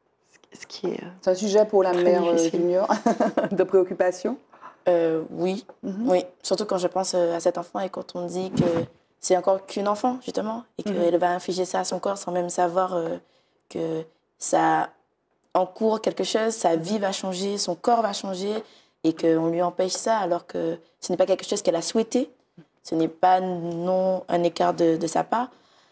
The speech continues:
Speaker 3: mais que malgré ça, ben, on l'empêche de faire, euh, ce qu'elle veut.
Speaker 2: On parle de tout sur le plateau de Forme avec mes invités. Nous avons parlé du droit des femmes, l'U F M, la guerre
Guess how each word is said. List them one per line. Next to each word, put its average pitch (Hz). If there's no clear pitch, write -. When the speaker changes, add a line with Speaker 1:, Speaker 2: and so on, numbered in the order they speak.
Speaker 3:
mais 170
que 190
malgré 170
ça, 104
ben, -
on 85
l'empêche 85
de 87
faire, -
euh, -
ce -
qu'elle -
veut. -
Speaker 2:
On 254
parle 262
de 226
tout 277
sur 208
le 196
plateau 190
de 185
Forme 220
avec 185
mes 180
invités. 226
Nous 185
avons 220
parlé 226
du 170
droit 202
des 247
femmes, 254
l'U 220
F 240
M, 240
la 196
guerre 247